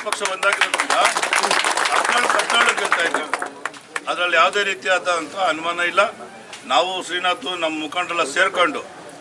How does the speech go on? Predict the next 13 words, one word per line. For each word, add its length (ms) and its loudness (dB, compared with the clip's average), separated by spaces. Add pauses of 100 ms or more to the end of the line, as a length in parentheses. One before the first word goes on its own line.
(140)
ಈ 40 0 (120)
ಭಾಗದಲ್ಲಿ 440 4
ಅಭಿವೃದ್ಧಿ 380 -6
ಮಾಡೋದಕ್ಕೆ 400 0 (120)
ನಾವೆಲ್ಲ 340 2
ಯುವಕರಿಗೆ 400 0
ಸೀಟ್ 220 -2
ಕೊಟ್ಟಿದ್ದೀವಿ, 440 -4
ಹೆಣ್ಮಕ್ಳಿಗೆ, 520 -2 (100)
ಯುವಕರಿಗೆ, 400 -6 (560)
ಅವ್ರಿಗೆ 240 2
ನಾವು 200 2
ಮಾರ್ಗದರ್ಶನ 460 4